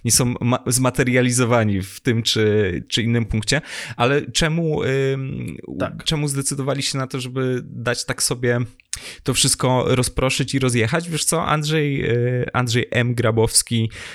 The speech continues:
Speaker 1: y, mówił o zakończeniu emisji Ciuchci. Jak często bardzo mówią wieloletni autorzy programów w telewizji polskiej, mówiąc najogólniej, nie, nie tylko w publicznej, że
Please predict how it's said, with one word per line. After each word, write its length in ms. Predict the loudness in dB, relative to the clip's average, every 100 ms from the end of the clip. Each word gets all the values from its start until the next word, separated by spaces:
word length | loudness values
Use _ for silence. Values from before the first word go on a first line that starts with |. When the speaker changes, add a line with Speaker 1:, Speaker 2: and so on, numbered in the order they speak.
| -6 -2
Speaker 1:
y, 80 | 2
mówił 560 | 4 2 2 0 -2 0
o 420 | 0 0 0 0
zakończeniu 520 | -2 -2 -2 0 0 0
emisji 440 | 0 0 -2 -4
Ciuchci. 640 | -4 -4 -2 0 2 2 -2 -8 -2
Jak 180 | -2 0
często 480 | 0 2 2 2 4
bardzo 360 | 2 2 2
mówią 440 | 0 0 0 0 0
wieloletni 640 | 0 4 4 4 2 0 0
autorzy 380 | 0 0 -2 -2
programów 600 | 0 0 2 2 0 -2 -8
w 180 | -10 -4 0 2 2 0 -2
telewizji 460 | -2 0 0 0
polskiej, 480 | 2 2 2 -4 -6
mówiąc 280 | -4 -2 0
najogólniej, 400 | -2 -2 -2 -2
nie, 80 | -4 -4
nie 140 | -4
tylko 160 | -4 -6
w 60 |
publicznej, 500 | -4 -4 -4 -2 -4 -4 -12 -4
że 180 | -2